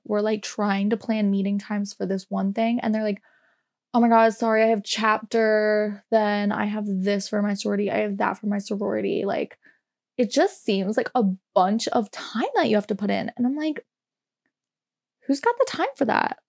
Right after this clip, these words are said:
I don't know. That is one thing I did not expect, but, like, I've seen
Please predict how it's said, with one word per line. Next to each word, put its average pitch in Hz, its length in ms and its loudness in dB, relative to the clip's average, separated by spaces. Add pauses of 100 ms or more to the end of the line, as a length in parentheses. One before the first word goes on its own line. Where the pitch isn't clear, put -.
(1200)
I 226 60 2
don't 214 120 0
know. - 200 -6
That 247 180 2
is 370 100 -2
one 359 140 0
thing 339 160 0
I - 140 2
did 233 160 2
not 190 420 2
expect, - 480 -2
but, 220 140 -2
like, 196 260 2 (260)
I've 202 280 2
seen 214 680 -2